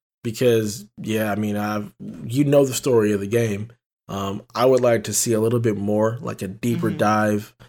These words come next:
Speaker 2: Yeah.
Speaker 1: Um,
Speaker 2: Also
Speaker 1: like I said, getting that back history and also, like, the, uh, the, the D L C for, for, um,
Speaker 2: Left
Speaker 1: for
Speaker 2: Behind. Yeah,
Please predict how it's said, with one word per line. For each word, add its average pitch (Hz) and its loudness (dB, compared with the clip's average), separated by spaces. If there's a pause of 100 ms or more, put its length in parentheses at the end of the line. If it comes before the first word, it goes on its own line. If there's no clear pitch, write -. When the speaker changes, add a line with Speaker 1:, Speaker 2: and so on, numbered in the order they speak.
(140)
Speaker 2:
Yeah. 143 -4
Speaker 1:
Um, 98 0
Speaker 2:
Also 190 2
Speaker 1:
like 120 2
I 120 2
said, 113 0
getting 127 2
that 113 0
back 113 0
history 123 -2
and 135 2
also, 220 2
like, 156 2
the, 139 2
uh, 127 6
the, 110 2
the 107 -2
D 139 4
L 135 6
C 143 -2
for, 107 -6
for, 95 -6
um, 107 -8
Speaker 2:
Left 156 -2
Speaker 1:
for - -6
Speaker 2:
Behind. 147 -2
Yeah, 143 -4